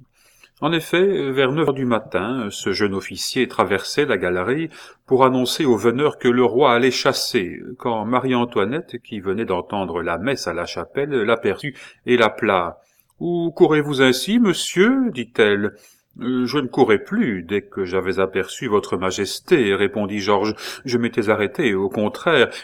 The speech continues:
et j'attendais humblement l'honneur qu'elle me fait en m'adressant la parole. » «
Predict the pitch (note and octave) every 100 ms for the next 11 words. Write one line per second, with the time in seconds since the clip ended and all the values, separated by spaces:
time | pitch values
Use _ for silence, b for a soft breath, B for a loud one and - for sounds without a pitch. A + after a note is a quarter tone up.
0 | - B2 - B2 A2 A2 A#2 A2+ G#2 F#2+
1 | F#2+ A2 C3 F#2 G2 F#2+ A#2 C#3 F2+ -
2 | F2+ F2 F2 E2+ - D#3 - B B A2
3 | G2 G2 A2 A2+ F2+ - F2 F2 C#3+ A2
4 | F#2 E2+